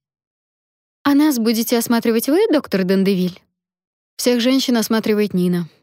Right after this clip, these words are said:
мужчин — доктор Ширей». «И не посмотрите на нас. Жаль», — сказала обиженным тоном Полина. Поза и взгляд Алена при этом даже не изменились.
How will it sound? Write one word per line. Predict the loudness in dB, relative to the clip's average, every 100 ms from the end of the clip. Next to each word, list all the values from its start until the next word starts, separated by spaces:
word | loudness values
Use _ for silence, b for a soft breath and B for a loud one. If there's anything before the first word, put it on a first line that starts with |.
| _
мужчин — | -2 -2 0 0 2 0
доктор | -2 -4 -6
Ширей». | -4 -4 -4 -8 -12 -20 _ _ _ _ _ _ _
«И | 2 4
не | 2
посмотрите | 0 0 0 -2 -2 0
на | 0
нас. | -2 -4 -8 -12 _ _
Жаль», — | 0 2 0 -2 -8 _ _
сказала | -8 -4 -2 -2 0
обиженным | 0 0 0 -2 -2
тоном | -4 -2 -4
Полина. | -6 -10 -12 -14 -16 -20 _ _ _ _ _ _ _ _ _
Поза | -2 -2 0
и | -2
взгляд | -2 -2 -2 -2
Алена | -2 0 -2 -2
при | -2
этом | -4 -4 -4
даже | -4 -4
не | -2 -2
изменились. | -2 -2 -4 -6 -10 -10